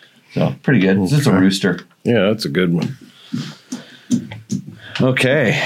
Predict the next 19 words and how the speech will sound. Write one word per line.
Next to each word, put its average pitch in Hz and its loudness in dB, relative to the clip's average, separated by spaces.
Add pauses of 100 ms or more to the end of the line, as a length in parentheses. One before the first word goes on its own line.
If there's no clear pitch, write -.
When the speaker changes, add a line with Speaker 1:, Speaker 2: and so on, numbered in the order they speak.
(260)
Speaker 1:
Is 254 2
that 120 2
it? 147 2
We 101 4
out 117 0
of 120 2
Speaker 2:
Right 139 0
up 135 -2
here? 160 2
Speaker 1:
We 101 4
out 107 0
of 101 2
bikes? 113 0
No, 123 2
no. 110 4
Uh-uh. 101 0
No, 117 4
uh, - -6
uh, 117 -2